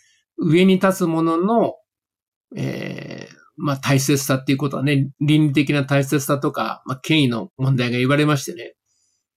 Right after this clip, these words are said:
そうすると今度ね、組織はそういう倫理や、えー、規範と申しますかね、に反することが今度問題になってきますから、実は法的にはもっといろいろできることであっても、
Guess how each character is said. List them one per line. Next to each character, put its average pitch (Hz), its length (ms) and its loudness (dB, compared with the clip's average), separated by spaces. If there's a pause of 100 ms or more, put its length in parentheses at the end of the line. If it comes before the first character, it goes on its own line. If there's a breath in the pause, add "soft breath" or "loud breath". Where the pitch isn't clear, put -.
(220)
そ - 40 -2
う - 20 -4
す 170 100 2
る 202 100 4
と 214 100 0
今 220 160 2
度 139 120 4
ね、 123 180 -2 (580)
組 226 120 2
織 - 220 -4
は 120 120 -2
そ 202 280 2
う 226 60 4
い 214 140 0
う 208 340 0
倫 220 240 2
理 139 140 4
や、 120 300 -2 (400)
え 50 840 -6
ー、 - 240 -20 (100)
規 143 120 4
範 156 240 0
と 165 80 0
申 160 120 0
し 156 120 -4
ま 160 80 0
す 135 80 -6
か - 100 -10
ね、 - 220 -12 (440)
に 156 120 2
反 262 280 2
す 311 120 0
る 254 100 2
こ 190 140 0
と 226 120 0
が 196 380 0 (400)
今 151 160 2
度 135 100 0
問 139 220 4
題 139 120 4
に - 20 4
な 143 80 2
っ 139 40 -4
て 135 60 -10
き 123 80 -8
ま 120 80 -6
す - 80 -12
か - 80 -10
ら、 - 340 -8 (440)
実 175 160 0
は - 60 2
法 247 200 -2
的 294 220 0
に 285 100 2
は 160 60 2
も 170 100 4
っ 190 60 -2
と 139 80 0
い 131 40 2
ろ 139 120 2
い 151 40 2
ろ 147 60 0
で 139 140 2
き 190 80 2
る 170 80 2
こ 127 100 -4
と - 100 -14
で - 80 -14
あ - 60 -10
っ - 80 -18
て 127 100 -12
も、 123 360 -2